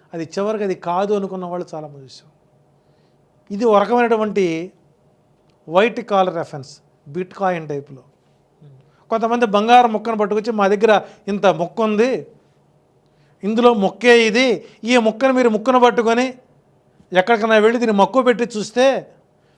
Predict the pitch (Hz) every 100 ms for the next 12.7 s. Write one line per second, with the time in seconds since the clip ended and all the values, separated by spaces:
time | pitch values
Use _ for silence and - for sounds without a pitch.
0 | 202 226 208 160 - - 185 196 262 269
1 | 208 220 214 220 214 190 175 160 180 -
2 | _ _ _ _ _ _ _ _ _ 160
3 | 170 180 170 175 180 240 240 254 202 180
4 | 202 226 226 202 208 202 185 180 214 208
5 | 196 214 214 175 202 202 196 262 226 -
6 | _ _ _ 165 165 160 190 208 226 -
7 | 202 202 190 175 190 185 185 165 165 170
8 | 170 160 160 160 143 139 139 143 139 139
9 | _ _ _ _ _ _ _ _ _ _
10 | _ _ _ _ _ _ _ _ _ _
11 | _ _ _ _ _ _ _ - 156 185
12 | 220 220 214 208 254 269